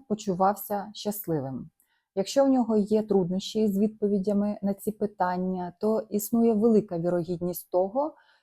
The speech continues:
що у нього активована симпатична нервова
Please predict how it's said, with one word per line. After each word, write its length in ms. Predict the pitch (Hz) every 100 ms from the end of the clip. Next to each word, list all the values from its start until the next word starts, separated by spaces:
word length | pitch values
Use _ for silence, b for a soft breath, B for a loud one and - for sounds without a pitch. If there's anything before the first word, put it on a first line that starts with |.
| _
що 320 | - 233 233
у 140 | -
нього 300 | 208 233 208
активована 720 | 196 - - 202 294 302 233
симпатична 800 | 214 208 202 196 196 262 - 226
нервова 600 | 190 175 165 208 208 202